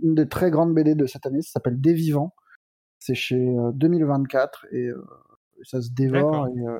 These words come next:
Speaker 1: et c'est rare de, enfin, moi, j'ai, je suis rarement ému comme ça par une bande dessinée.
Speaker 2: Euh, moi, bah, j'ai aussi parlé de B D parce que, euh, j'ai,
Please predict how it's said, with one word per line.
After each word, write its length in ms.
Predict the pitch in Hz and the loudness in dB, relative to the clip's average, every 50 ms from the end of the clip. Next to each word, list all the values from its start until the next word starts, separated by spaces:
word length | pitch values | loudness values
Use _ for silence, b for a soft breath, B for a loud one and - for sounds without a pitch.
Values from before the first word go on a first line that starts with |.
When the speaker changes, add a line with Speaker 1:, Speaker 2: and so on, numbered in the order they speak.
| - - - | -10 -6 -6
Speaker 1:
et 80 | 143 131 | -6 -4
c'est 160 | - 151 151 | 0 0 4
rare 260 | 143 170 190 190 180 | 4 6 4 4 4
de, 160 | 165 156 151 147 | 4 4 4 2
enfin, 140 | 143 - 151 | 2 0 0
moi, 100 | 165 151 | 0 0
j'ai, 100 | 131 139 135 127 | 0 0 -2 -2
je 80 | 127 - | -4 -4
suis 80 | 147 | -2
rarement 360 | 139 147 147 156 170 175 180 - 185 | 0 0 2 2 0 0 0 2 2
ému 360 | 180 175 180 185 196 196 - _ _ | 2 4 4 2 2 0 -2 _ _
comme 180 | - 165 151 147 | -4 -4 -4 -2
ça 160 | 147 160 165 | -2 -4 -6
par 220 | - - 147 139 135 | -2 -2 -2 0 0
une 160 | 139 139 135 | 0 0 0
bande 160 | 139 143 143 | 0 0 0
dessinée. 320 | 143 135 - - 131 127 _ _ _ _ _ _ _ B 180 B B B 151 B | 0 -4 -4 -6 -6 -8 _ _ _ _ _ _ _ B -16 B B B -10 B
Speaker 2:
Euh, 500 | 165 160 170 180 180 180 180 180 180 180 | 0 2 2 4 4 2 2 2 2 0
moi, 240 | 185 185 208 240 269 | 0 0 2 2 2
bah, 120 | 208 208 180 | 2 2 0
j'ai 120 | 180 196 | 0 0
aussi 200 | 208 202 - 240 | -2 -2 -4 -4
parlé 180 | 247 247 226 208 | -2 0 -2 0
de 60 | 190 | -2
B 100 | 226 214 | -4 -2
D 160 | 208 262 - | -2 -4 -2
parce 180 | - 208 185 - | -2 -4 -4 -2
que, 80 | - | 0
euh, 300 | 208 208 190 170 170 165 | 0 4 4 4 4 2
j'ai, 320 | - - 160 156 160 160 | 0 -2 -2 0 2 2